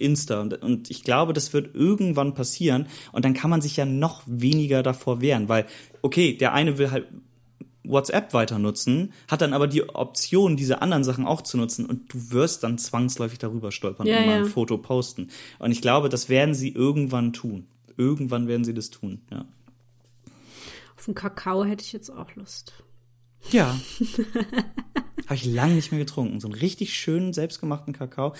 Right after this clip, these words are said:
Speaker 1: Aber dann Kaba. Kaba finde ich super.
Speaker 2: Was ist jetzt, was meinst du?
Speaker 1: Kennst du Kaba nicht?
Speaker 2: Ja,
Speaker 1: Das
Speaker 2: als
Speaker 1: ist
Speaker 2: Marke oder wie?
Speaker 1: Ja.
Speaker 2: Ach so.
Speaker 1: Find, find ich voll geil. Fand ich früher immer super. Das ist, also von diesen löslichen fand ich den immer richtig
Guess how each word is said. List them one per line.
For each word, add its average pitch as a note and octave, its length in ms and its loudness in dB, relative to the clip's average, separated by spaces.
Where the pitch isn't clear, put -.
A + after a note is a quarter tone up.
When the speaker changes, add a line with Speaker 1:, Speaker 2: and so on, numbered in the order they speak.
Speaker 1:
Aber C3 180 2
dann D#3+ 200 2
Kaba. F#2+ 520 -4
Kaba D3+ 220 -4
finde C#3+ 220 -4
ich C3 40 -10
super. G2+ 360 -10
Speaker 2:
Was G#3+ 300 -6
ist A#3+ 120 -10
jetzt, B3 320 -6
was A3 200 -6
meinst B3 280 -4
du? C#4 160 -6
Speaker 1:
Kennst F3 200 4
du G3 40 -2
Kaba F#3+ 320 4
nicht? D3+ 340 2
Speaker 2:
Ja, A3+ 160 4
Speaker 1:
Das A#3+ 100 4
Speaker 2:
als A#3 140 4
Speaker 1:
ist A3+ 100 -6
Speaker 2:
Marke A3+ 420 4
oder G#3+ 180 2
wie? C4+ 260 2
Speaker 1:
Ja. A3+ 480 6
Speaker 2:
Ach G#3 100 0
so. B3+ 220 0
Speaker 1:
Find, E3 260 0
find C3+ 220 0
ich C3 60 -2
voll E3 180 4
geil. F#3+ 240 2
Fand B2+ 160 0
ich - 80 -6
früher E3 160 -2
immer C3 120 2
super. G#2+ 360 -6
Das - 140 -8
ist, - 300 -10
also B2 180 -4
von C3 320 -4
diesen B2 200 0
löslichen G3+ 600 2
fand A3+ 180 0
ich G#3+ 60 -4
den G3 120 -4
immer F3+ 240 -2
richtig - 320 -6